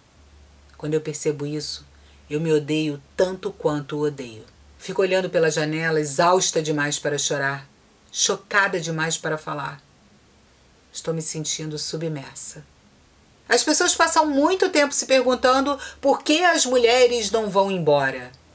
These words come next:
Onde estão as pessoas curiosas do porquê homens serem violentos?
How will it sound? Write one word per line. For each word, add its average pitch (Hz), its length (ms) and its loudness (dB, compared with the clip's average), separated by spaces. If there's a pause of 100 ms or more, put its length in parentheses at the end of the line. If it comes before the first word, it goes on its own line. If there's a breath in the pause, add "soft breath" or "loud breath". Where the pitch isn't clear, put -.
(360)
Onde 349 240 4
estão 240 240 4
as 208 120 2
pessoas 175 440 0
curiosas 151 720 2
do - 100 -4
porquê 233 580 0
homens 175 460 4
serem 156 360 -2
violentos? 135 800 -8